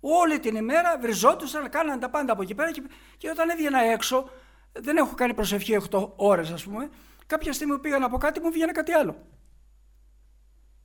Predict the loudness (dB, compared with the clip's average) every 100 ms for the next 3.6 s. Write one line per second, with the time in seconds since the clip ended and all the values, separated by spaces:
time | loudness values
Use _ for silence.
0 | _ -4 -2 -2 -4 -6 -12 -6 -4 -2
1 | -2 0 0 0 -2 -8 -10 -6 -4 -2
2 | -4 -6 -8 -8 -4 -6 -6 -6 -6 -6
3 | -4 -4 -6 -2 0 0